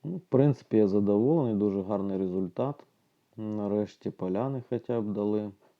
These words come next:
М, я на першому місці, ну, можливо, мене змістять. Ось такі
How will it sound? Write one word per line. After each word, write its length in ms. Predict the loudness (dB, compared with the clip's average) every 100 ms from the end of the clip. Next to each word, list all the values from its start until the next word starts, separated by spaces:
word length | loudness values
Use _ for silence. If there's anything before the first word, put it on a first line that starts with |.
| _ _ -20 _ _ -14
М, 680 | -12 -10 -10 -10 -10 -8 -6
я 100 | -6
на 140 | -6
першому 480 | -8 -8 -8 -10 -8
місці, 300 | -6 -8 -6
ну, 200 | -6 -4
можливо, 460 | -4 -4 -2 -2 -2
мене 340 | -6 -8 -8
змістять. 540 | -8 -10 -8 -6 -6 -6 _ _ _ _ _
Ось 220 | -8 -8
такі 500 | -6 -8 -4 -2 -2